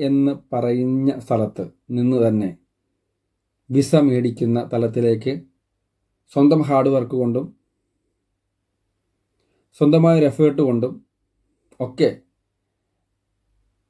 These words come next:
ഞങ്ങളുടെ കെയർ ഗീവർ ട്രെയിനിങ് യാത്രയിൽ ഇച്ചിരി വഴക്കൊക്കെ പറഞ്ഞ് ഒരു സഹോദരൻ്റെ അല്ലെങ്കിൽ സഹോദരിയുടെ രക്ഷപ്പെടണം എന്ന ഒരു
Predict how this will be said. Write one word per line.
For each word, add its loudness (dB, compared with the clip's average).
ഞങ്ങളുടെ 2
കെയർ 2
ഗീവർ 2
ട്രെയിനിങ് 2
യാത്രയിൽ -2
ഇച്ചിരി 4
വഴക്കൊക്കെ 0
പറഞ്ഞ് -2
ഒരു 0
സഹോദരൻ്റെ 0
അല്ലെങ്കിൽ -2
സഹോദരിയുടെ 0
രക്ഷപ്പെടണം 0
എന്ന -2
ഒരു -4